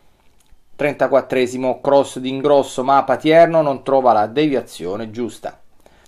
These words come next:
Si chiude così la prima frazione sul parziale di zero a zero. Ventitresimo, punizione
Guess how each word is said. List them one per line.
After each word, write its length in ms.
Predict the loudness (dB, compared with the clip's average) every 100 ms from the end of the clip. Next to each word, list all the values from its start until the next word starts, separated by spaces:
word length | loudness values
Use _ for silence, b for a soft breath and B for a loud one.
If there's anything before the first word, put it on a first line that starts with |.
| b b
Si 180 | -8
chiude 240 | -2 4 4
così 380 | 4 2 -2 4
la 200 | 6 6
prima 420 | 0 -2 4 4
frazione 560 | 4 0 -2 -2 0
sul 160 | -2 0
parziale 500 | 0 0 2 2 2
di 240 | -4 -8
zero 320 | 0 4 6 4
a 140 | 0
zero. 420 | 2 6 6 4 -6 _ _
Ventitresimo, 640 | 0 2 4 2 2 0 -2
punizione 560 | -2 -2 0 0 -2